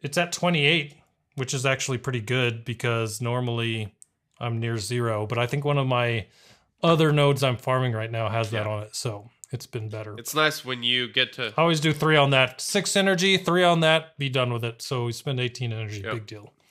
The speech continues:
Speaker 1: That way I don't have to look through for a light side node when I'm farming gear. I can just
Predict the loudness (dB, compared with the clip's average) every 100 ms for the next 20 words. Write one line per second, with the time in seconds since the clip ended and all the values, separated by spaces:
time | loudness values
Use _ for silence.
0 | _ _ _ _ -20 -20 _ _ _ 2
1 | 4 4 4 4 4 2 2 -2 0 2
2 | 2 0 -10 -2 0 2 2 0 0 -2
3 | -8 _ _ _ _ _ _ _ _ _
4 | _ _ _ -6 0 0 2 0 0 0
5 | 0 0 0 -2 -2 -2 -4 -6 -4 -4
6 | -2 -6 -8 -8 -6 -6 -8 -10 -8 -8